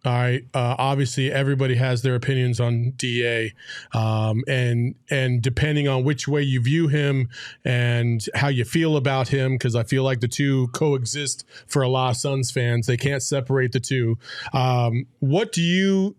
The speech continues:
what do you see from him in terms of things that he could improve outside of effort? Because one of the things that's obviously been predominant about D A has been his effort.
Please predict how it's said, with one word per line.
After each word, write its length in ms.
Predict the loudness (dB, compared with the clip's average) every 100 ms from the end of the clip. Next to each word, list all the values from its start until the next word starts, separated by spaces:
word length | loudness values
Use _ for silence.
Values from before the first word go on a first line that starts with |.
| -4
what 340 | 0 0 0
do 80 | 0
you 220 | 2 2
see 320 | 0 -2 -2
from 220 | 0 2
him 280 | 2 2 2
in 80 | 0
terms 300 | 0 -2 -2
of 100 | -2
things 280 | 0 0 0
that 200 | 0 -2 -10 -16 -6
he 140 | -4
could 260 | 0 2 2
improve 480 | 2 0 2 2 0 -6 -2
outside 880 | 0 0 -2 -2 0 0 2 0 -2 -6 _ _ _
of 240 | 0 0 -2
effort? 440 | -2 -2 -2 -4 -6 -18 -20 _
Because 320 | -2 0 2
one 160 | 2 2
of 80 | 2
the 100 | 2
things 340 | 0 0 0
that's 200 | -2 -2
obviously 500 | -2 0 0 -2 -2
been 160 | 0 0
predominant 540 | 0 0 2 2 0
about 400 | 0 0 -2 -6 -18 -20 _ -2
D 220 | 0 2
A 160 | 2
has 140 | 0 0
been 200 | 0 2
his 200 | 2 0 -2
effort. 400 | -2 -2 -4